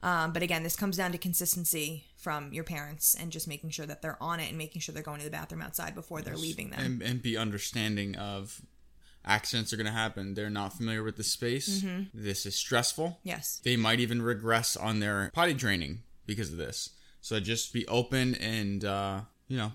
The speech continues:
Speaker 2: be their advocate.
Speaker 1: Yes. Don't immediately freak out. Of course, it's a new home. You obviously don't want that in your new home. But at the same time, this is super scary for most dogs.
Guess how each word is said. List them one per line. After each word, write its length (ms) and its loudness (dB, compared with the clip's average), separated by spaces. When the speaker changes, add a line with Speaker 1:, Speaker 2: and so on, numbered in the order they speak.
Speaker 2:
be 140 6
their 180 8
advocate. 540 2
Speaker 1:
Yes. 520 -6
Don't 300 0
immediately 440 4
freak 240 -2
out. 200 6
Of 100 -6
course, 260 2
it's 140 -4
a 40 2
new 100 0
home. 400 2
You 120 2
obviously 420 0
don't 260 -4
want 220 -2
that 120 -2
in 60 -6
your 100 -4
new 140 -4
home. 280 -2
But 100 2
at 80 4
the 80 -2
same 240 2
time, 200 -2
this 160 2
is 120 4
super 240 4
scary 340 4
for 140 -4
most 260 -4
dogs. 500 -4